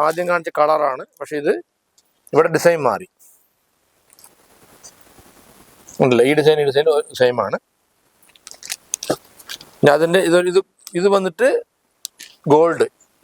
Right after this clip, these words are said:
റേറ്റ് ഒക്കെ സെയിം തന്നെയാണ്. ഇത് ഫുൾ ഗോൾഡ്, കണ്ടില്ലേ, മുന്താണിയുടെ അവിടെ ഗോൾഡ് ഉണ്ടാവും.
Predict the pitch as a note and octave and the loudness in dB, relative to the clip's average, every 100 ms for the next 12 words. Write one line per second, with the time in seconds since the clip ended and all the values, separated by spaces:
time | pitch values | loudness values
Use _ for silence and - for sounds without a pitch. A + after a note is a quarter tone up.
0 | _ - - E3 F3+ G3 G3+ F3+ E3 D#3+ | _ -4 2 4 4 0 2 2 2 -2
1 | D3+ C#3+ F#3 _ _ _ D#3 F#3 G#3+ E3+ | -6 -8 -10 _ _ _ -6 -4 -2 0
2 | E3+ C#3+ D3 C#3 A2 _ _ _ _ _ | 0 2 0 -2 -8 _ _ _ _ _
3 | _ _ _ _ _ _ _ _ - _ | _ _ _ _ _ _ _ _ -20 _
4 | _ _ _ - - A#2+ G2+ - - C#3+ | _ _ _ -8 -2 0 0 -2 -2 0
5 | C3 C#3 C3+ C3 C3+ E3+ _ _ _ _ | 2 2 2 0 -2 -6 _ _ _ _
6 | _ _ _ - B2 G#2+ G2 E2+ E2 | _ _ _ 2 2 2 -2 -4 -6